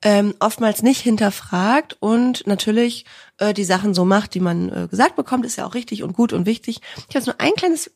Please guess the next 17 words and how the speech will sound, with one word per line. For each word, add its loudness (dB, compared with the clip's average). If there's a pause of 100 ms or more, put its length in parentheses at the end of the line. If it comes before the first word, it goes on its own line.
(120)
eine 0
kleine 4
Geschichte, 0 (200)
off 0
the 2
record, 2
nicht -2
Pferde, 0
aber 0
diesmal -4
Hunde, 2 (680)
ähm, 2
was 0
mich 0
so -2
ein 0
bisschen -2